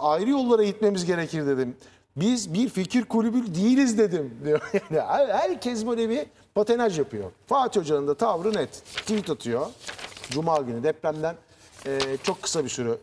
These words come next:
önce on dokuz sıfır beşte verilmiş bir sözüm,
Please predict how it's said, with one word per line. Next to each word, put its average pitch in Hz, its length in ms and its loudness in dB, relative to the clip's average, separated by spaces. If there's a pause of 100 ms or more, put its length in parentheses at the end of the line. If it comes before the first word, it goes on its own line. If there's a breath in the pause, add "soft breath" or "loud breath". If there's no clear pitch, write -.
önce 117 380 -6 (300)
on 151 180 0
dokuz 123 220 -6
sıfır 127 320 -4
beşte 143 400 -6 (1400 loud breath)
verilmiş 208 460 0
bir 214 60 -2
sözüm, 214 460 0